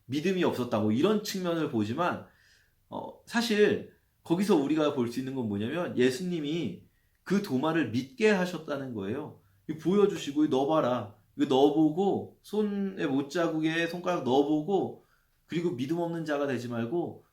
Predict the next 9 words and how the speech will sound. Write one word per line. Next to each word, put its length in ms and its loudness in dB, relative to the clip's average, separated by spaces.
믿는 300 -2
자가 220 -6
되라." 400 -10
이 160 -2
하나님이 720 -2
도마한테 460 0
그러지 280 4
않으셨어요. 460 -2
예수님이, 560 -4